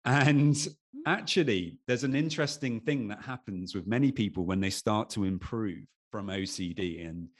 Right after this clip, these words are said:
Speaker 1: this is why I wanted to speak to you about setbacks and things, uh, in our previous podcast. It's, um, that you have,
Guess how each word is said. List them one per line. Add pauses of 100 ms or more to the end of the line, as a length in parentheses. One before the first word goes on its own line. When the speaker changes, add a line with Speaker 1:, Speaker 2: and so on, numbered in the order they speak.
(160)
Speaker 1:
this
is
why
I
wanted
to
speak
to
you
about
setbacks
and
things,
uh,
in
our
previous
podcast.
It's,
um,
that
you
have,